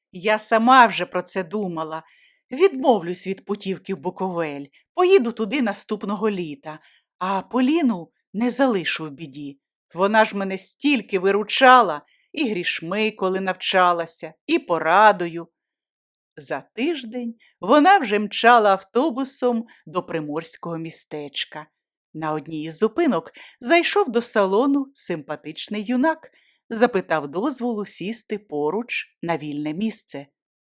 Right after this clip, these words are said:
"Сідайте, веселішою буде дорога", усміхнувшись, відповіла дівчина.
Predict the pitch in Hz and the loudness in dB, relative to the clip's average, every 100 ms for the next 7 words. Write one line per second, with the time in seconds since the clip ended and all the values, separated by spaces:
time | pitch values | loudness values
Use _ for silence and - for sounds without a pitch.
0 | _ - 302 240 247 226 262 - 160 - | _ -6 -4 4 8 8 6 0 -6 -6
1 | _ 185 240 262 349 302 220 - 202 208 | _ -2 0 2 2 2 0 0 -2 -2
2 | 202 190 175 208 254 180 147 143 - _ | -4 -6 0 2 4 2 0 -8 -12 _
3 | _ _ - - - 143 - 170 285 - | _ _ -20 -16 -12 -12 -8 -6 -4 -4
4 | 254 254 - 160 175 - 151 147 143 156 | -8 -8 -12 -14 -14 -12 -12 -10 -8 -10
5 | 156 143 139 - - 143 156 | -10 -12 -14 -12 -12 -12 -16